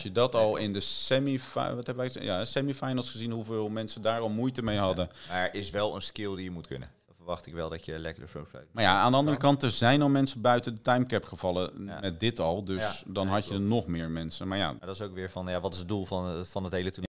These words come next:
Speaker 1: Wil je echt alleen maar de fitste? Dan maakt het niet uit dat mensen de timecap niet
Speaker 2: Nee.
Speaker 1: halen. En wil je een heel grote markt aan, eh, aanspreken?
Speaker 2: Dan,
Speaker 1: Ja, dan
Speaker 2: dan
Speaker 1: had je de timecap misschien moeten verlengen of, eh,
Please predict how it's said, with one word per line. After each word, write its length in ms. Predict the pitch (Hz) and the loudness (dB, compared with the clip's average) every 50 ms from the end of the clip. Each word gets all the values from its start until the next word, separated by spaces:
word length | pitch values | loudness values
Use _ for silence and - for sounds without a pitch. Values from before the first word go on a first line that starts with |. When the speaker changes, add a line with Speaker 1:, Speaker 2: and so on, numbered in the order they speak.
| _ _ | _ _
Speaker 1:
Wil 140 | _ - 98 | _ -10 -6
je 80 | 98 95 | -6 -4
echt 160 | 85 90 - | -6 -4 -2
alleen 180 | 98 95 95 95 | 0 0 2 0
maar 100 | 95 90 | 0 -2
de 60 | 90 | -2
fitste? 500 | - - 110 - - - - 107 107 107 - - - _ _ _ _ | 0 0 0 0 0 -2 0 0 0 -2 -4 -14 -20 _ _ _ _
Dan 120 | - 107 | -4 2
maakt 220 | 107 110 107 101 - | 4 4 4 4 0
het 80 | 98 | -8
niet 100 | 101 104 | -4 0
uit 140 | 104 107 104 | 2 2 2
dat 80 | 104 101 | 0 -4
mensen 300 | 110 110 110 104 - 104 | -6 -6 -6 -6 -8 -10
de 60 | 104 | -8
timecap 380 | - 117 110 107 107 - 107 107 | -6 -6 -6 -6 -6 -10 -8 -8
niet 120 | 110 104 | -6 -4
Speaker 2:
Nee. 80 | 104 101 | -4 -6
Speaker 1:
halen. 320 | 101 104 110 120 - - | -6 -8 -12 -16 -16 -12
En 140 | 90 98 95 | -10 -6 -2
wil 160 | 92 95 95 | 0 0 2
je 120 | 95 95 | 2 2
een 180 | 95 92 92 92 | 2 0 0 0
heel 200 | 92 95 101 95 | 0 0 0 0
grote 280 | - - 104 101 - 95 | 0 0 -2 -2 0 0
markt 400 | 95 95 98 98 104 - - - | 2 2 2 2 0 -4 -8 -8
aan, 280 | 80 95 95 95 92 | -6 -4 -4 -4 -4
eh, 120 | 95 92 85 | -6 -6 -6
aanspreken? 720 | 78 90 95 92 - - - 98 95 92 90 - 95 90 - - _ _ _ _ _ _ _ _ _ | -6 -6 -6 -6 -8 -6 -4 -2 -2 -2 -2 -4 -6 -8 -8 -12 _ _ _ _ _ _ _ _ _
Speaker 2:
Dan, 200 | - 98 92 90 | -10 -6 -2 0
Speaker 1:
Ja, 80 | 95 | 0
dan 80 | 95 92 | 0 4
Speaker 2:
dan 160 | 92 104 101 | 6 6 6
Speaker 1:
had 100 | 98 101 | 6 2
je 60 | - | -2
de 280 | - 98 95 92 92 90 - - - | -2 -4 -4 -4 -4 -8 -10 -14 -4
timecap 420 | - 110 101 107 98 - 120 113 95 | -2 -2 -2 -2 -2 -4 -4 -4 -4
misschien 280 | 104 - - 113 104 | -6 -6 -6 -6 -8
moeten 220 | 98 101 95 - - | -8 -10 -12 -12 -6
verlengen 400 | - 98 95 92 92 90 92 92 | -2 0 0 0 0 0 -2 -4
of, 480 | 82 85 87 - - - - - - - | -4 -4 -6 -8 -12 -10 -8 -8 -8 -10
eh, 60 | - | -12